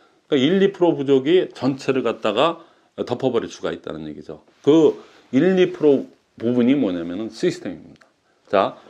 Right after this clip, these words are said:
그 시-, 에, 시스템이라는 거는 회사에서 만들어서 운영하는 소위 해서 빅텐트, 소위 해서 석세스쌤이라든가 원데이라든가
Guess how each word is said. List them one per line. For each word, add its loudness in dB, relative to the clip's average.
그 4
시-, 2
에, 0
시스템이라는 -2
거는 -2
회사에서 2
만들어서 -4
운영하는 -4
소위 -6
해서 -4
빅텐트, -4
소위 -2
해서 -2
석세스쌤이라든가 -2
원데이라든가 0